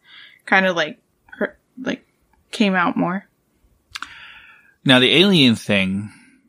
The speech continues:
Speaker 2: is a possibility as well. Now, this goes with the story of the only survivor story that we could find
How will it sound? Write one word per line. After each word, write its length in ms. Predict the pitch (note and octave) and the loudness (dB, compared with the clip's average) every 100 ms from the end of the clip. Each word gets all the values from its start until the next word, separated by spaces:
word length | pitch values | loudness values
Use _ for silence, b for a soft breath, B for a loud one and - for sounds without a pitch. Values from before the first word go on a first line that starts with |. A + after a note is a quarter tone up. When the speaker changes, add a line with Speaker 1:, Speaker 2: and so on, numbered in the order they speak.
| b b - | b b -16
Speaker 2:
is 180 | - G#2 | -8 -8
a 40 | |
possibility 520 | G2+ G2 F#2 G2+ G2 F2 | -4 -4 -4 -8 -6 -6
as 120 | F#2 | -8
well. 480 | A2 C3+ G#2 D2 - _ _ B B B B B B B B - | -4 0 -2 -4 -20 _ _ B B B B B B B B -2
Now, 340 | B2 A#2+ A2+ - _ _ _ _ _ - | 2 2 0 -6 _ _ _ _ _ -8
this 260 | C3 D#3 - | -2 -2 2
goes 580 | D3 C#3+ C3+ B2 - | 2 2 0 -2 -6
with 220 | A#2+ A#2+ A#2+ | -4 -4 -4
the 60 | |
story 580 | - - A2+ A2 G#2+ G#2 - | -6 -2 0 0 -4 -8 -12
of 100 | G#2 | -8
the 100 | G#2 | -2
only 220 | G#2 A2+ A2 | 0 0 -2
survivor 500 | G#2 F#2+ G#2 G#2+ G#2 | -4 0 2 2 -2
story 240 | - F#2+ | -4 -6
that 140 | F#2 F#2 | -6 -12
we 80 | |
could 180 | - F#2 | -12 -12
find 480 | - C#3+ A2 - | -4 0 0 -4